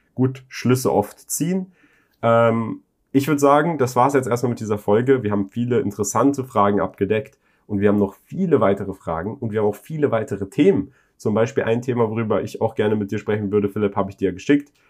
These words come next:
Das war, ähm, da hab, hab ich einen Tweet von Marc Friedrich zu gesehen auf Twitter. Der A R D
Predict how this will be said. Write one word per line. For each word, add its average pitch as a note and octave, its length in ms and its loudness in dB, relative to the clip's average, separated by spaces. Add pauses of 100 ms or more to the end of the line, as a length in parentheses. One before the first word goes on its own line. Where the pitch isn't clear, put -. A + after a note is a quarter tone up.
(300)
Das G2+ 260 -2
war, G#2 360 2 (300)
ähm, F#2+ 220 -2
da F#2+ 160 -4
hab, - 260 -8
hab G#2 160 -6
ich G#2 80 -8
einen G2 160 4
Tweet C#3+ 220 4
von A2 180 -2
Marc G#2 240 0
Friedrich C#3 480 -2
zu G2 140 -2
gesehen F2+ 460 -4 (260)
auf C#3 240 2
Twitter. G2 560 -2 (540)
Der A2 280 2
A A#2 180 4
R A2+ 180 4
D A2 420 0